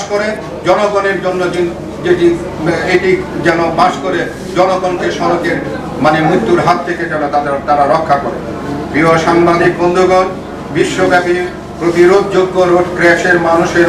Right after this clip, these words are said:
মৃত্যু, পঙ্গুত্ব, অসুস্থতা কমানো এবং সংশ্লিষ্ট অর্থনৈতিক ক্ষতি লাঘবের উদ্দেশ্যে টেকসই উন্নয়ন লক্ষ্যমাত্রা দুই হাজার তিরিশ সালের মধ্যে বিশ্বব্যাপী রোড ক্র্যাশে নিহত ও আহতদের সংখ্যা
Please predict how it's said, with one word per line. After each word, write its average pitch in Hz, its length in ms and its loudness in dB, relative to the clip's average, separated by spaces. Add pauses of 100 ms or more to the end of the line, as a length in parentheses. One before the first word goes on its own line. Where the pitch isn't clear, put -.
মৃত্যু, 190 300 0 (420)
পঙ্গুত্ব, 196 440 2 (400)
অসুস্থতা 185 680 2
কমানো 170 320 2 (100)
এবং 160 140 2 (400)
সংশ্লিষ্ট 202 460 0
অর্থনৈতিক 175 720 0
ক্ষতি 175 260 2
লাঘবের 170 540 2
উদ্দেশ্যে 170 440 -4 (540)
টেকসই 196 540 0
উন্নয়ন 180 340 2 (120)
লক্ষ্যমাত্রা 175 580 2 (420)
দুই 170 200 4
হাজার 180 220 2 (140)
তিরিশ 180 240 -4 (100)
সালের 202 300 2
মধ্যে 170 280 0 (460)
বিশ্বব্যাপী 202 760 2 (360)
রোড 196 240 2
ক্র্যাশে 196 340 0 (120)
নিহত 196 300 0
ও 190 200 2
আহতদের 185 460 0 (120)
সংখ্যা 190 360 0